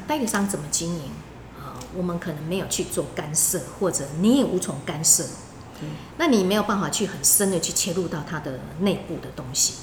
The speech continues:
Speaker 1: 那我当时是一个契机里头，就说有一个客户，法国的客户他破产了。
Speaker 2: 嗯。
Speaker 1: 那破产了之后，后来是他财力不足的关系，还有他的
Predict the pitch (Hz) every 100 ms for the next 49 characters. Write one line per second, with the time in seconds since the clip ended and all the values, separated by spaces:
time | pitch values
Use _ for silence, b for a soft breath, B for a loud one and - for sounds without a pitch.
0 | - B B B B B - 269 - 185
1 | 185 247 320 - - 214 202 180 160 147
2 | 143 147 - 233 - 190 151 147 131 180
3 | 165 160 151 151 - - 185 190 170 -
4 | 185 170 170 - 190 143 127 135 - 175
5 | 160 143 - 156 143 - - - - -
6 | 160 - - - - - - - - B
7 | B B - - - 381 - 262 - 185
8 | 160 156 202 202 214 175 156 143 - 208
9 | 165 139 135 147 - - - 254 226 202
10 | 202 - 151 175 - - - 120 120 -
11 | 151 - - 165 180 151 165 160